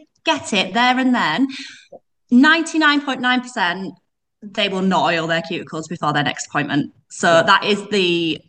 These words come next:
Speaker 1: the most important time to get them to get some cuticle oil. So yeah, um,
Speaker 2: Yeah.
Speaker 1: retailing it is so important.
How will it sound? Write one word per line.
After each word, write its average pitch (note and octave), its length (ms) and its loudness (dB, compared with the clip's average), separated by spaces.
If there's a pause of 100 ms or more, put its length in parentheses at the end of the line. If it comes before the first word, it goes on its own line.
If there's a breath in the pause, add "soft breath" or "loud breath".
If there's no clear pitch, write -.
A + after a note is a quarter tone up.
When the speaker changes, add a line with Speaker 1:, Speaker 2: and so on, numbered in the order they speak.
Speaker 1:
the F3+ 140 -4
most F3+ 300 -2
important E3+ 1000 -2
time D#3+ 460 -2
to E3 580 -2 (140)
get - 240 -6
them D#3+ 260 -4
to - 120 -8
get - 160 -6
some E3 120 -6
cuticle - 320 -6
oil. - 300 -2 (440 loud breath)
So D3+ 720 -2
yeah, C#3+ 340 -4 (420)
um, D3+ 360 0
Speaker 2:
Yeah. D#3 80 -6
Speaker 1:
retailing D#3 520 -2
it D3 100 -6
is D3+ 120 -10
so D3+ 100 -8
important. - 540 -6